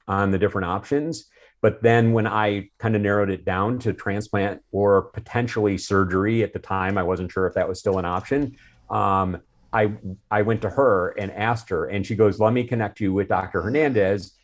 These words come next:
And she asked for all my information. I got the genetic makeup, I got this. But now after I made that connection and started on the transplant path,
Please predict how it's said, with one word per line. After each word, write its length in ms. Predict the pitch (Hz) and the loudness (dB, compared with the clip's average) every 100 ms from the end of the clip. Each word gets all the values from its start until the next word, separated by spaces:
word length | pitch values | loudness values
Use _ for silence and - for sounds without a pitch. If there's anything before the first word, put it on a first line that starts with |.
| _ - | _ -4
And 340 | 110 107 104 98 | 0 0 0 0
she 200 | 123 110 | 2 2
asked 200 | 113 - | 2 2
for 120 | 113 | 2
all 80 | 117 | 2
my 120 | 120 | 0
information. 520 | 117 120 101 90 82 | 0 -2 -2 -4 -4
I 60 | 85 | -2
got 180 | 92 | -2
the 40 | 87 | -2
genetic 480 | 80 98 113 117 110 | -4 2 4 4 2
makeup, 460 | 107 104 110 104 | -2 2 2 2
I 60 | 92 | 0
got 240 | 92 85 | -2 0
this. 400 | - 113 104 - _ _ _ - | 4 4 2 -8 _ _ _ 0
But 320 | 107 107 - | 0 0 -2
now 680 | 117 160 143 104 101 117 - _ _ _ _ _ _ _ - - | 2 4 4 2 2 -2 -8 _ _ _ _ _ _ _ -6 0
after 260 | 123 127 | 2 4
I 100 | 117 | 4
made 220 | 110 120 117 | 2 0 -2
that 180 | 107 | -2
connection 500 | - 120 139 - 110 104 | -4 -4 -4 -4 -6 -6
and 100 | 95 | 0
started 400 | 120 110 98 98 | 2 4 2 -2
on 180 | 110 104 | -2 -2
the 80 | 92 | -4
transplant 640 | - 151 151 - 92 - | -2 -2 -4 -6 -8 -6
path, 360 | - 87 95 | -4 0 0